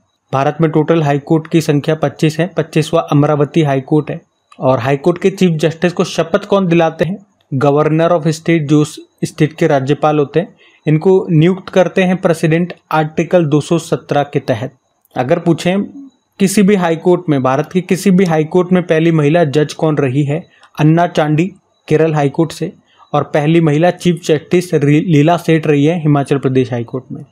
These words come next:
अच्छा, हाई कोर्ट किस अनुच्छेद के तहत रिट जारी करता है? तो आर्टिकल दो सौ छब्बीस। और अगर पूछे हाई कोर्ट किस अनुच्छेद के द्वारा एक अभिलेख न्यायालय है,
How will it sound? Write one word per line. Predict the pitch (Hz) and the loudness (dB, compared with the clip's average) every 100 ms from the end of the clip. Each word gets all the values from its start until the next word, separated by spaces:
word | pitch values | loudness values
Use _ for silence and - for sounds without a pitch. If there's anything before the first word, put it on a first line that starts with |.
| _ _ - | _ _ -6
अच्छा, | 147 175 | 0 0
हाई | 143 143 | 2 0
कोर्ट | 165 190 | 0 -2
किस | 202 196 | 0 0
अनुच्छेद | 175 175 - 175 - | 0 0 -4 -8 -2
के | 190 | -2
तहत | 185 - 165 160 165 - | -2 -4 -2 -2 -2 -2
रिट | 160 170 175 | 0 0 0
जारी | 175 156 156 165 | 0 0 0 0
करता | 165 160 170 165 | 0 0 -2 -2
है? | 180 - _ _ _ _ - | -4 -8 _ _ _ _ -8
तो | |
आर्टिकल | - 147 147 165 160 165 | -2 -2 0 -2 0 2
दो | 143 139 | 2 0
सौ | 143 | 0
छब्बीस। | - 123 139 139 - _ _ _ - | -2 -6 -8 -14 -18 _ _ _ -2
और | 131 | 0
अगर | 139 170 | 2 0
पूछे | 165 165 | 0 0
हाई | 170 147 | 0 0
कोर्ट | 143 180 170 | 0 -2 0
किस | 208 196 | -4 -2
अनुच्छेद | - 160 160 - 185 190 | 0 2 2 0 -2 0
के | 196 | -2
द्वारा | 151 151 147 165 - _ 160 | 2 2 0 -4 -10 _ -4
एक | - - | -4 -6
अभिलेख | - 147 151 160 165 156 | -2 2 4 2 2 2
न्यायालय | 143 135 135 139 | 2 2 0 0
है, | 120 131 | -4 -10